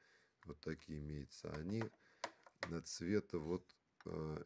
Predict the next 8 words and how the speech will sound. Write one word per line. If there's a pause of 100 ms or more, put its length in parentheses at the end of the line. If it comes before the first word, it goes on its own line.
не
совсем
белые, (120)
а
такие
серо-, (540)
ой, (220)
упала.